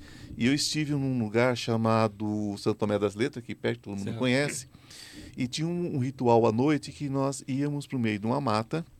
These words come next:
Speaker 1: nós dávamos os braços assim, como se fizesse um, um cercadinho, e nós descíamos a cabeça juntos, olhando pro chão, pra
Speaker 2: Hum.
Speaker 1: terra.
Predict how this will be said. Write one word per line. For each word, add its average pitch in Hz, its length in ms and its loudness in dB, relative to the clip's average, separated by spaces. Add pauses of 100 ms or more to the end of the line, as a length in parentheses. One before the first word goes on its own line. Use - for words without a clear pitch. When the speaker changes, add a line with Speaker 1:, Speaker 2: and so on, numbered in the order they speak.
(880)
Speaker 1:
nós 113 200 2
dávamos 101 440 0
os 101 100 -8
braços 95 380 0
assim, 127 180 -4
como 110 160 -6
se - 100 -12
fizesse 101 540 -2 (580)
um, 107 580 -4
um 110 40 0
cercadinho, 123 760 0 (400)
e 113 120 -4
nós 131 180 0
descíamos 143 380 -2
a 135 80 -2
cabeça 117 480 -2
juntos, 180 560 -8 (200)
olhando 135 540 0 (160)
pro 139 160 -12
chão, 113 340 -6 (360)
pra 110 100 -6
Speaker 2:
Hum. 92 60 -16
Speaker 1:
terra. - 360 -10